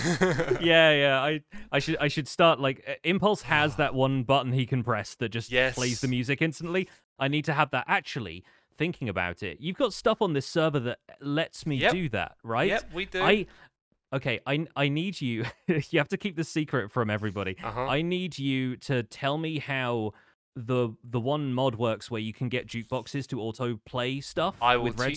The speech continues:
Speaker 2: Redstone.
Speaker 1: you the ways. I will
Speaker 2: I,
Speaker 1: teach you
Speaker 2: I
Speaker 1: the
Speaker 2: have a,
Speaker 1: ways.
Speaker 2: <laughs> I have some revenge to get. <laughs> Yes.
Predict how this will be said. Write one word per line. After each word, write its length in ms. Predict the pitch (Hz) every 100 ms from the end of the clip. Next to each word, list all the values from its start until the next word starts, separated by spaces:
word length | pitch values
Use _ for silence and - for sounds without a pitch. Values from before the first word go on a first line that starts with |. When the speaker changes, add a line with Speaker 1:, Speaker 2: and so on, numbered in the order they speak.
| -
Speaker 2:
Redstone. 140 | 175
Speaker 1:
you 40 | 180
the 100 | 185
ways. 720 | 165 107 107 139 160 - - - _
I 100 | 107
will 100 | 107
Speaker 2:
I, 100 | 139
Speaker 1:
teach 160 | 139 -
you 60 | 135
Speaker 2:
I 40 |
Speaker 1:
the 40 | 131
Speaker 2:
have 120 | 143
a, 40 |
Speaker 1:
ways. 400 | 90 90 - - - - -
Speaker 2:
<laughs> 320 | _ _ 220 -
I 140 | 131
have 220 | 143 147
some 200 | - 170
revenge 520 | 156 139 156 135 117 -
to 80 | 104
get. 440 | 101 - - 185 -
<laughs> 40 | _ _ - - _ _
Yes. 520 | 117 139 131 - -